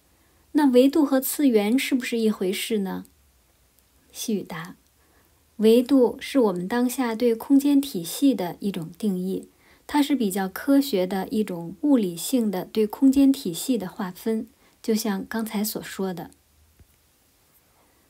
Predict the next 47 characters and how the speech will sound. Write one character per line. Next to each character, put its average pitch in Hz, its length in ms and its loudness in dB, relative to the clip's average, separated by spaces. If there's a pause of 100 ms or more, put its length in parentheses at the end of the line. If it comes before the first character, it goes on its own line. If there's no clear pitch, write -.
次 302 300 4
元 226 520 4
与 226 160 0
维 202 220 2
度 233 160 2
极 220 220 -2
其 226 200 -2
类 202 200 -2
似， - 420 -6 (100)
但 269 160 4
又 277 100 6
有 196 160 0
不 185 200 -6
同， 196 480 -6 (340)
因 302 120 4
为 302 80 4
它 294 160 -2
更 285 280 4
多 277 180 6
地 226 160 2
体 190 220 -6
现 226 220 0
出 233 140 -4
一 240 180 2
种 180 240 -4
文 190 200 -4
化 247 200 -4
领 175 260 -4
域 254 220 6
上 190 280 -4
的 170 240 -8
认 196 200 0
知 185 140 -6
划 180 240 -8
分。 180 340 -8 (760)
比 220 120 0
如 226 160 6
说， 240 400 -2 (340)
二 277 180 4
次 269 220 2
元 220 220 4
文 220 160 0
化 220 200 -4
交 226 200 -2
流 202 180 -2
活 180 240 -6
动、 185 300 -8